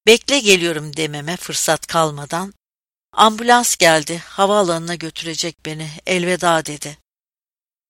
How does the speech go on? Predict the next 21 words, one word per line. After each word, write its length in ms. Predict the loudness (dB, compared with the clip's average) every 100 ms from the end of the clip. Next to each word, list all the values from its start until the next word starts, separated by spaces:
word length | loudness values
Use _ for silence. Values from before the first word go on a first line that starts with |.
| _ _ _ _ _ _ _
Gitti 360 | -4 -4 0 0
gidiş 360 | 0 -2 0 -2
o 120 | -4
gidiş. 520 | -8 -10 -6 -4 -4 -8 _ _
Bir 200 | -4 -2
daha 220 | 2 2
göremedim 640 | 2 -2 -2 -2 -6 -6 -8
o 120 | -10
hayran 480 | -4 -4 -2 -2 -2
olduğum 460 | -8 -14 -14 -12
ve 80 | -12
çok 260 | -10 -10 -6
sevdiğim 500 | -6 -6 -8 -10 -10
arkadaşımı. 720 | -10 -12 -14 -8 -6 -8 -12 -18 _ _ _ _ _ _ -10
İngiltere'deyken 1120 | -6 -4 -2 2 2 2 -2 -4 -4 -6 -4
bir 140 | -6
kere 340 | -4 -6 -6 -2
zar 260 | 0 0
zor 200 | 0 -8
telefonla 600 | -8 -6 -6 -6 -8 -10
konuştum. 560 | -12 -16 -12 -12 -12